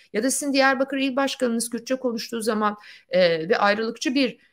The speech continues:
e, e, Türkiye'yi savunduğu zaman, e, işte efendim siz Diyarbakır'a gittiğinizde, il kongrenizde Serok Erdoğan diye karşılandığınız zaman hiçbir sıkıntı olmuyor. Abdü-, A-, Davutoğlu gittiği zaman büyük sıkıntı oluyor.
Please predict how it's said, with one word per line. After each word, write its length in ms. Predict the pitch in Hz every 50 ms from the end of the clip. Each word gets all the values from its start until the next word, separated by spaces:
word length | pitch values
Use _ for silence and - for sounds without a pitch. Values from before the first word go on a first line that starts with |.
| _ _ -
e, 120 | - -
e, 960 | 180 170 165 156 151 147 139 139 135 135 135 - - - - 160 160 156 156 -
Türkiye'yi 480 | - - 277 277 - 311 269 247 240
savunduğu 500 | - - 277 247 226 247 254 247 269 262
zaman, 400 | 226 190 190 175 196 240 320 - - _ _ _ _ _ _ _ _ _ _ -
e, 160 | - 185 -
işte 300 | - - - - - -
efendim 360 | 208 208 - 247 220 220 226 214
siz 380 | - - - 277 277 233 - -
Diyarbakır'a 640 | - 196 233 240 247 254 220 254 254 - 247 240
gittiğinizde, 680 | 240 202 226 226 - 226 233 220 233 226 202 196 220 208
il 100 | 220 220
kongrenizde 920 | 214 - 240 214 226 196 220 220 208 208 196 185 185 190 170 135 - _ _ _ _ _ _ _ _ _ _ _ _ _ _ _ _ _ _ _ -
Serok 380 | - - 262 254 269 294 277
Erdoğan 480 | 285 247 254 269 240 277 262 254 240 240
diye 140 | 240 220 226
karşılandığınız 720 | 226 254 247 247 - - 254 240 240 240 240 254 233 240
zaman 280 | 220 220 202 196 208 214
hiçbir 280 | 233 277 - - 294
sıkıntı 400 | 277 - - - 285 262 254 -
olmuyor. 440 | - - 285 269 226 180 160 190 302 392
Abdü-, 320 | - 277 277 - - - -
A-, 400 | - - - - - - 214 220
Davutoğlu 480 | 254 294 381 466 466 427 349 285 226 202
gittiği 280 | 196 196 - - 190
zaman 380 | 175 151 160 151 151 147 139 139
büyük 160 | 139 139 -
sıkıntı 380 | - - - 143 131 - - 127
oluyor. 280 | 123 120 127 120 -